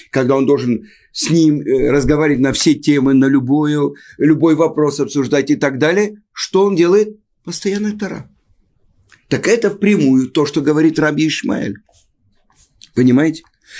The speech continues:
И тогда раби Ишмаэль говорит, вы должны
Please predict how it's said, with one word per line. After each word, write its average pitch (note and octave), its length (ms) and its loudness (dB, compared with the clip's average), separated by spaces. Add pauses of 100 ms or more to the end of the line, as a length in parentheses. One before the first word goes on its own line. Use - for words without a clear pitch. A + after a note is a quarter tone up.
(100)
И D3 80 2
тогда D3 300 0
раби D#3+ 300 0
Ишмаэль C#3+ 360 -4
говорит, A2 420 -4 (1700)
вы G3 140 2
должны C3+ 840 0